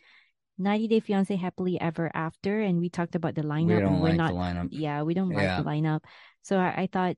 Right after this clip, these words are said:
Speaker 1: should we start watching the U K version? But spoilers, there's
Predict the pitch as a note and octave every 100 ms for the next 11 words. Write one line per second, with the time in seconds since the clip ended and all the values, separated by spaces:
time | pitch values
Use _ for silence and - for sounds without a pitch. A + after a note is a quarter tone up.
0 | _ - F#3 G3 - - G3+ - G3 G3+
1 | G#3 A3 G#3+ G#3 G#3+ G#3+ G#3+ A3 _ _
2 | _ _ _ - G#3 G#3 A3 A3+ - A#3
3 | A3 A3 A3 G#3 A3+ A3+ A3+ _ _ -
4 | F3 - - - E3 - - G3+ G3 F#3
5 | F#3+ - - E3 F3 F#3